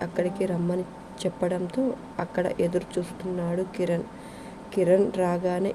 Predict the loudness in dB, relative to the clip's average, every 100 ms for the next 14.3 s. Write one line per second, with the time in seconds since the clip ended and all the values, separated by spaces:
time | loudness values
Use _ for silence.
0 | -2 0 2 2 0 -4 0 2 2 -2
1 | -10 -14 -14 -14 -14 -10 0 4 4 4
2 | 2 4 0 2 0 0 -2 0 0 0
3 | -4 -10 -12 -14 -14 -14 -14 -16 -16 -16
4 | -2 2 4 6 4 2 0 -2 -2 -2
5 | -4 -6 -10 -12 -6 0 2 2 4 4
6 | 2 0 0 0 -2 -2 -4 -2 0 0
7 | 0 -4 -14 -14 -14 -12 -2 4 4 4
8 | 2 -4 0 2 2 4 4 2 -4 0
9 | 2 4 4 4 2 -2 0 -2 -2 -2
10 | 0 0 0 0 -4 -14 -16 -14 -16 -14
11 | -14 -14 -14 -14 -12 -4 4 6 6 4
12 | 2 2 0 0 2 2 0 0 0 2
13 | 4 4 2 -2 -4 -2 2 4 4 4
14 | 2 2 0